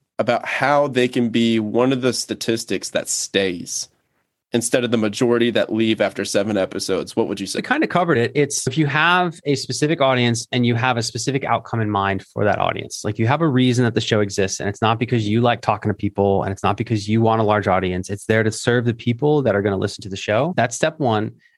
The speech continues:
Speaker 2: And then step two is you don't have to go crazy with editing or anything like that. Like, if,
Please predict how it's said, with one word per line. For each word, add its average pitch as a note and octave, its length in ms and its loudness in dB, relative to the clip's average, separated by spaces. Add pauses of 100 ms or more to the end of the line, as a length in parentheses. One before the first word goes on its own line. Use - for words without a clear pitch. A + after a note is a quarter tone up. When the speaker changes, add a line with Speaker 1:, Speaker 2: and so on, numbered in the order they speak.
Speaker 2:
And D#3+ 100 2
then F3+ 100 4
step G3 300 -2
two G3+ 280 0
is E3 140 2 (140)
you E3 140 -2
don't F3+ 160 2
have E3 240 -4
to F#3 80 0
go E3 160 2
crazy C#3+ 600 2
with A#2 220 0
editing D3 500 0
or C#3+ 80 0
anything D3 220 -2
like C3+ 160 0
that. C3+ 240 2
Like, A#2+ 140 -2
if, A#2 80 -8